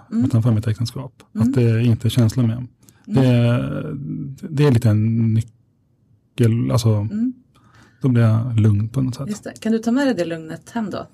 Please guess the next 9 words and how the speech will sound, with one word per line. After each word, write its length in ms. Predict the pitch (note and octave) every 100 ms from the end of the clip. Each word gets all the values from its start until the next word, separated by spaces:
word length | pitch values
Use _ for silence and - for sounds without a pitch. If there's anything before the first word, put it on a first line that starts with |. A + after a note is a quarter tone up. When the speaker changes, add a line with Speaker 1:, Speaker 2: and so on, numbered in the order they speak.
| -
Speaker 1:
till 160 | E3+
Elisabeth 380 | D#3 - - -
sen? 120 | - - _ _ _ _ _ _
Speaker 2:
Ehm, 960 | B2+ B2 B2 B2+ B2 B2 B2 B2 B2+ C3 B2
ja, 560 | B2+ C#3 C#3 A#2+ E3+ - - _ _ - -
på 160 | - C#3+
ett 140 | D#3
sätt, 460 | - C#3 B2 _ -
ehm, 520 | B2+ A#2+ A#2 A#2 B2